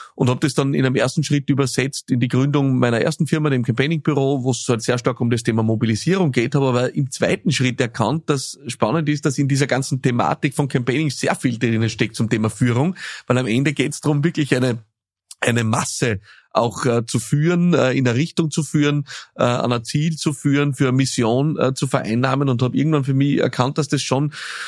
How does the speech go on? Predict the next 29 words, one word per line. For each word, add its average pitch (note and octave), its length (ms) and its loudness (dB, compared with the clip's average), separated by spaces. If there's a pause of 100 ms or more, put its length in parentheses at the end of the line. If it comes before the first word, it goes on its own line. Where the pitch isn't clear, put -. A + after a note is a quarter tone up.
(240)
Methodiken C#3 520 2
und D3+ 140 2
Zugänge E3 400 2
sind D#3 200 0
und D3 120 2
Learnings, A#2+ 380 2
die D#3+ 100 2
man C#3+ 140 2
sehr - 400 -2
toll C#3+ 240 2
ins C3+ 100 0
Unternehmertum C3+ 640 0
reinbringen C3 480 2
kann. A2 300 0 (560)
Und A#2+ 100 2
so C3 140 0
ist C3 120 0
dann C3 100 2
irgendwann C#3+ 260 0
die C3+ 60 2
Leidenschaft B2+ 440 0
nochmal C3 160 2
fürs B2+ 160 -2
Thema B2+ 220 2
Führung C#3 360 2
nochmal B2+ 380 2
gestiegen, A#2 560 -2
äh, C3+ 220 2
und C3 260 0